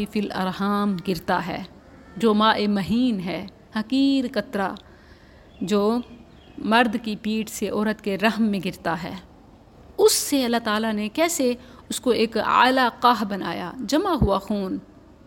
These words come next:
پھر اللہ تعالیٰ نے یہاں مختصر کر دیا ہے، ویسے آپ نے مختلف مقامات پر پڑھا ہے کہ نطفہ، علقہ، مضغہ، اس طرح عظام،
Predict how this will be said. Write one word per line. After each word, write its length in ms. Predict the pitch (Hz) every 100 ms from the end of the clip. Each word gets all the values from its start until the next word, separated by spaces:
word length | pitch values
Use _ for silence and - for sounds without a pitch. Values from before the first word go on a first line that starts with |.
| - - -
پھر 220 | 269 247
اللہ 120 | 226 220
تعالیٰ 200 | 202 208
نے 60 |
یہاں 180 | 240 349
مختصر 400 | 302 - 339 254 220
کر 100 | 202
دیا 140 | 196 202
ہے، 60 |
ویسے 240 | 202 220 220
آپ 160 | 220
نے 100 | 226
مختلف 320 | 220 247 262 254
مقامات 460 | 214 214 214 214 214
پر 80 |
پڑھا 240 | 202 214 214
ہے 120 | 202 - - - - - -
کہ 400 | 202 196 190 -
نطفہ، 840 | - 247 - 240 220 202 202 196
علقہ، 760 | 214 233 233 226 226 208 202 196 202
مضغہ، 800 | 247 220 240 214 214 208 196 - -
اس 180 | - -
طرح 300 | 226 220 196 196
عظام، 520 | 220 240 240 226